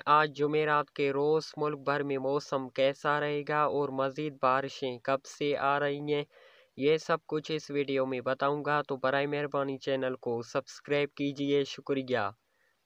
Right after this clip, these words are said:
वेदर लवर्स, ताज़ा तरीन मौसमी सूरत हाल के मुताबिक आज जुमेरात के रोज़ मुल्क भर के मुख्तलिफ इलाकों में मौसम साफ खुश्क रहने का इम्कान है।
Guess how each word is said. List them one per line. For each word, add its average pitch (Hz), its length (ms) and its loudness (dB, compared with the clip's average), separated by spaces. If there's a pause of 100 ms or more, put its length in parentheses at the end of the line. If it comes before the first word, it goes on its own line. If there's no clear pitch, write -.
(960)
वेदर 143 320 4
लवर्स, 160 460 4
ताज़ा 156 280 6
तरीन 160 320 0
मौसमी 156 480 -2
सूरत 151 360 -2
हाल 143 160 4
के 143 160 -4
मुताबिक 151 580 0
आज 147 260 4
जुमेरात 143 520 2
के 131 200 0
रोज़ 143 380 0
मुल्क 147 180 -2
भर 139 320 0
के 131 120 0
मुख्तलिफ 135 500 -2
इलाकों 139 340 0
में 131 100 -2
मौसम 127 460 -2
साफ 143 420 2
खुश्क - 340 -4
रहने 131 340 0
का 139 180 0
इम्कान 147 520 0
है। 117 220 0